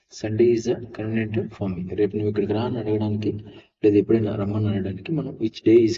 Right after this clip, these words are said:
convenient for you to come here. "Sunday is convenient for me"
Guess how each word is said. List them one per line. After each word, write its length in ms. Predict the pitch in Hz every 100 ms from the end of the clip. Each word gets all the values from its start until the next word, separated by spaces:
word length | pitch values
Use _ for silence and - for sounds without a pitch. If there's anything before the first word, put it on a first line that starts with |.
| -
convenient 340 | 101 104 104 -
for 80 | 85
you 80 | 110 - _ _
to 60 | - -
come 140 | 107 104
here. 160 | - - - _ _ _ _ _ _ _ _ _ _ _ _ -
"Sunday 340 | - 113 120 123
is 140 | 113
convenient 380 | - 110 107 107
for 120 | - 98
me" 180 | 101